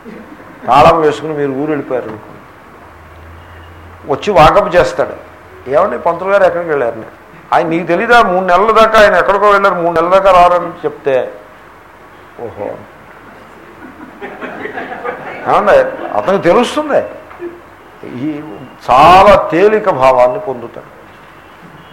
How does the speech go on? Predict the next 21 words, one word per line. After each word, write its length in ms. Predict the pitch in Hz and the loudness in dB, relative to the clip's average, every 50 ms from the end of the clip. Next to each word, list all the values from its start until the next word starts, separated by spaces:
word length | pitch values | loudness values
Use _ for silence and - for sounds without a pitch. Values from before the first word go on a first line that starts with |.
| - - - 107 | -20 -16 -10 -8
"ఏం 220 | 113 117 117 117 | -6 -6 -6 -4
పెద్ద 200 | 120 127 123 123 | -6 -6 -4 -6
మనిషి, 360 | 123 127 127 123 - - 151 - - - - - - - - - - - - - - - - | -6 -8 -8 -10 -10 -12 -14 -14 -16 -20 -20 -20 -20 -20 -20 -20 -20 -20 -20 -20 -20 -12 -8
ఊరెళ్ళే 300 | 120 139 147 156 160 160 | -6 -4 -2 -2 -2 -2
ముందు 200 | 160 160 160 156 | -2 -2 -2 0
నా 120 | 147 143 139 | 0 0 0
పైసలు 340 | 131 127 127 123 156 156 | 0 -2 -4 -4 -4 -4
నాకు 180 | 151 147 143 135 | -2 -2 -2 -2
ఇవ్వాలని 360 | 139 131 135 139 147 143 139 | 0 2 2 2 2 2 -2
తెలీదా?" 420 | 123 123 117 127 127 120 117 113 - 107 | -2 -4 -4 -4 -2 0 0 0 -2 -4
మరిచిపోతాడని 800 | 107 110 117 131 139 151 165 202 202 202 208 208 208 202 202 | -8 -8 -6 -6 -6 -4 0 0 2 6 6 6 6 6 4
ఎందుకు 200 | 196 185 185 180 | 2 2 0 0
అనుకుంటాడు? 380 | 185 180 170 175 170 170 170 160 | 0 -2 -2 -4 -2 0 0 0
ఎవడూ 260 | 127 120 131 160 190 | 2 2 2 2 2
మరిచిపోడు, 460 | 190 170 147 151 143 190 185 196 180 | 2 2 0 0 -2 0 2 4 4
అంత 360 | 151 139 - - 160 160 160 156 | 4 4 2 2 2 2 2 0
మూర్ఖుడు 380 | 156 156 156 151 - 156 160 | -2 -4 -6 -6 -4 -2 0
ఎవడు 180 | 151 143 143 127 | 0 0 0 -2
లేడు. 380 | 120 113 110 - - - - - - - - - - - - - - - - - - | -4 -8 -12 -14 -16 -16 -18 -20 -20 -20 -20 -20 -20 -20 -20 -20 -20 -20 -20 -20 -12
అంటే 140 | - 143 202 | -6 -4 -4
కావాలని 760 | 202 - 123 131 147 180 214 233 254 262 262 269 269 269 262 | 0 2 4 4 6 6 8 6 6 6 4 0 -2 -2 -4